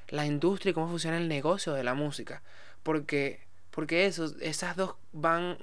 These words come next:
van alineados, van, van juntos, porque mucha gente dice, "No", eh, y eso lo he escuchado mucho, "No, no, no, el talento lo es todo.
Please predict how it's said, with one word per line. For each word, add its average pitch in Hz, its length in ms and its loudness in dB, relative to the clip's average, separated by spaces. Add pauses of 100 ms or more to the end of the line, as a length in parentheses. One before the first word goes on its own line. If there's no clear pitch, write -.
van 156 320 0
alineados, 151 840 0
van, 147 540 0
van 143 220 4
juntos, 151 400 -2
porque 135 380 0 (560)
mucha 165 240 2
gente 175 180 2
dice, 185 200 0
"No", 208 380 4
eh, 147 640 0
y 156 140 0
eso 147 220 0
lo 170 100 4
he 175 40 2
escuchado 160 360 -2
mucho, 160 300 -2
"No, 240 200 4
no, 214 180 4
no, 208 280 4 (240)
el 165 180 2
talento 165 440 4
lo 180 120 6
es 160 120 -4
todo. 156 500 4